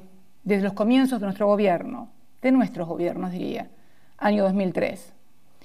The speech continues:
El veinticinco de mayo del año dos mil tres, el presidente Néstor Kirchner, cuando asumía ante la Asamblea Legislativa,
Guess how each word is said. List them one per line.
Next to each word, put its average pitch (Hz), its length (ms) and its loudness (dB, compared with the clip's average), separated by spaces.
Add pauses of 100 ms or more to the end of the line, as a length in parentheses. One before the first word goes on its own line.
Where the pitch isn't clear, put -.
(460)
El - 100 0
veinticinco 254 440 2
de 233 120 2
mayo 220 320 0
del 190 100 0
año 208 160 0
dos 196 100 -2
mil 196 180 -4
tres, 208 460 0 (680)
el 190 120 -4
presidente 196 880 0 (160)
Néstor 240 320 -2
Kirchner, 180 400 -2
cuando 180 160 -4
asumía 185 320 -2
ante 190 140 -2
la 180 60 -2
Asamblea 175 320 -2
Legislativa, 190 760 0